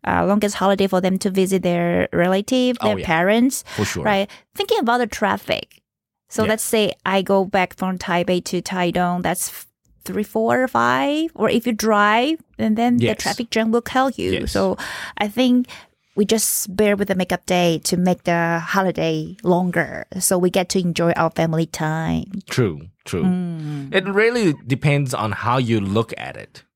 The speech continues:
Speaker 1: Right.
Speaker 2: And,
Speaker 1: Mm.
Speaker 2: you know, if you're lucky enough to work in an international firm, then so be it. You know, it's one of those team building days. And then if you happen to work in industries that, you know, keeps working, boosting our G D P, then good for you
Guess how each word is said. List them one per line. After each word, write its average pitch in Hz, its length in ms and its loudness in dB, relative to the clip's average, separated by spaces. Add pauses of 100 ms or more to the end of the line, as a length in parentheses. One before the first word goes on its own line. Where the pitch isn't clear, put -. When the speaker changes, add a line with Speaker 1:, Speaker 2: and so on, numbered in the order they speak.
(140)
Speaker 1:
Right. 175 360 0
Speaker 2:
And, 113 160 -2 (340)
Speaker 1:
Mm. 151 280 -8
Speaker 2:
you 135 60 2
know, 131 80 2
if 120 160 -2
you're 127 140 4
lucky 151 280 2
enough 143 320 0
to 135 120 -2
work 110 240 0
in 117 80 0
an 101 100 0
international 101 600 -2
firm, 92 320 -4
then 82 160 -6
so 95 180 -4
be 85 180 -4
it. - 240 -14
You 76 60 -12
know, 73 80 -12
it's 73 160 -12
one 90 140 -2
of 78 100 -8
those 78 220 -4
team 107 220 -4
building 85 320 -8
days. 143 320 0 (420)
And 147 160 2
then 185 240 2
if 151 320 0
you 180 240 2
happen 156 500 -2
to 135 300 2
work 117 360 0
in 110 140 -6
industries 117 600 0
that, 85 260 0 (100)
you 92 200 -6
know, 80 100 -4
keeps - 380 -4
working, 196 480 0 (160)
boosting 117 400 0
our 85 100 -4
G 143 180 -2
D 147 120 0
P, 220 320 -2 (340)
then 147 340 -2 (460)
good 196 180 0
for 226 160 4
you 226 360 0